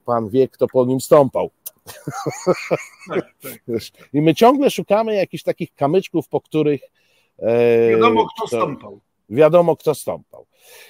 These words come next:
Speaker 1: No dobrze, ale jak już żeśmy się o datach historycznych, e, rozgadali, to
Speaker 2: No,
Speaker 1: oczywiście
Speaker 2: historii
Speaker 1: czas,
Speaker 2: troszeczkę.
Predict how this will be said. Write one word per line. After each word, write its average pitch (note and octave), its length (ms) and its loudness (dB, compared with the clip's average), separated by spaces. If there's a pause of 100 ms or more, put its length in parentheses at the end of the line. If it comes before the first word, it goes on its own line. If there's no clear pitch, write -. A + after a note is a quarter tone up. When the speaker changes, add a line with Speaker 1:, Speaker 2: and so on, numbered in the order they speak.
(140)
Speaker 1:
No G3 120 0
dobrze, D#3+ 380 -4 (260)
ale D#3 480 0
jak C3 320 -4
już C#3 120 -6
żeśmy C3+ 360 -2
się A2+ 180 -2
o G2 40 -2
datach B2+ 380 -4
historycznych, G#2+ 1040 -8
e, G2 180 -4
rozgadali, G#2 720 -4
to G#2 120 -8
Speaker 2:
No, G2+ 60 -4
Speaker 1:
oczywiście G#2+ 400 -8
Speaker 2:
historii C#4 320 2
Speaker 1:
czas, C#3+ 120 -2
Speaker 2:
troszeczkę. - 460 -18